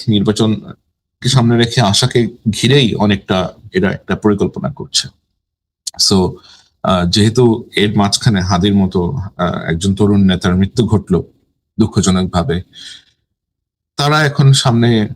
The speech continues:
এই জিনিসটাকে এমনভাবে প্লেস কর-, করবে আর কি, কারণ আগামীকালকে যে-, যখন তার জানাজাটা হবে, জানাজার পরবর্তী সময়ে বেশ বড় রকমের একটা, আহ, অস্থিতিশীল পরিস্থিতি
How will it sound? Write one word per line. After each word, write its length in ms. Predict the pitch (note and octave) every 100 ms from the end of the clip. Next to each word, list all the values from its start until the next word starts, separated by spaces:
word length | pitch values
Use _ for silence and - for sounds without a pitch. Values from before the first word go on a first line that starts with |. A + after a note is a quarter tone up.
| - -
এই 140 | B2
জিনিসটাকে 560 | A#2 A2+ A2+ - G2 G2+
এমনভাবে 460 | G2 A#2+ C3+ C3 C3
প্লেস 420 | - B2 A#2+ -
কর-, 340 | - C3 B2 -
করবে 380 | - E3 C#3+ A2
আর 100 | E2
কি, 140 | E2 C#3
কারণ 460 | G#2+ G2 G2+ G2 -
আগামীকালকে 600 | A2 A#2 A#2 A2+ A2+ A#2
যে-, 240 | A2 A2+ B2
যখন 260 | G#2+ A2 A2
তার 140 | G2
জানাজাটা 480 | E2 F2+ F2+ F#2+ F#2
হবে, 260 | F#2+ F#2 - - _ _
জানাজার 400 | F#2 G#2 A2 A#2+
পরবর্তী 500 | A2+ C3 D3 C#3 C#3
সময়ে 380 | C#3 B2+ A2 E3
বেশ 420 | G3 A#2+ - - G#2+
বড় 220 | A2 A#2
রকমের 380 | A2+ G#2 G2+ G2
একটা, 380 | G2+ - F#2+ F2+ - - - _
আহ, 840 | - F#2+ F2+ - - G1+ G1+ G1+ G1+ - _ _ _ _ _ _ -
অস্থিতিশীল 800 | A2+ - G#2+ G#2 - F#2+ F2+ - _ _ _ _ _ _
পরিস্থিতি 600 | G#2 F#2+ - G2+ G2 -